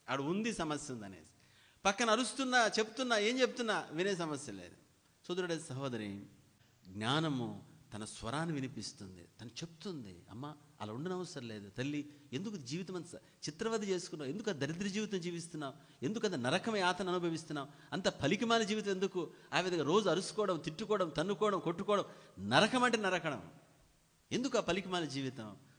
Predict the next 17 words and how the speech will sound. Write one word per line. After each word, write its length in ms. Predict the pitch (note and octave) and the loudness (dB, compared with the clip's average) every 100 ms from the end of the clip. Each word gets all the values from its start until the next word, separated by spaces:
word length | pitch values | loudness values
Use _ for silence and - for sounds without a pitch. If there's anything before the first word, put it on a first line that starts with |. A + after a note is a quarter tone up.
| _ | _
కొంచెం 240 | A2+ C3 A2+ | -10 -6 -6
నా 60 | |
మాట 260 | G#2+ B2 D3+ | -4 -4 -4
వింటావా? 440 | C#3 C#3 C#3 C#3 - - - _ - | -4 -4 -6 -8 -14 -20 -20 _ -8
నా 100 | A2 | -2
మాట 240 | A2+ D#3 E3+ | 2 2 2
వింటావా? 500 | E3 E3 D#3+ D#3 D#3 - - - - | 0 0 -2 -2 -8 -14 -20 -14 -10
ఒక్కసారి 440 | - G#3 A3+ A3+ | -4 2 4 4
నా 60 | F3+ | 4
మాట 240 | E3+ E3+ | 4 2
విను, 220 | D#3+ D#3 | 2 0
ఒక్కసారి 540 | D3 C#3+ - A#3 B3+ A#3+ | -2 -2 0 2 4 4
నా 80 | |
మాట 220 | G#3 G3 D3+ | 4 2 0
వినంటే." 420 | C3+ B2+ A#2 G2 - _ _ _ _ _ _ _ _ _ _ _ _ _ _ _ _ _ _ - | -4 -6 -8 -14 -20 _ _ _ _ _ _ _ _ _ _ _ _ _ _ _ _ _ _ -8
సోదరుడే, 300 | B2+ A#2 A2+ | -6 -6 -6
సహోదరి, 580 | - G#2 G#2 G2 F#2+ | -8 -8 -8 -10 -12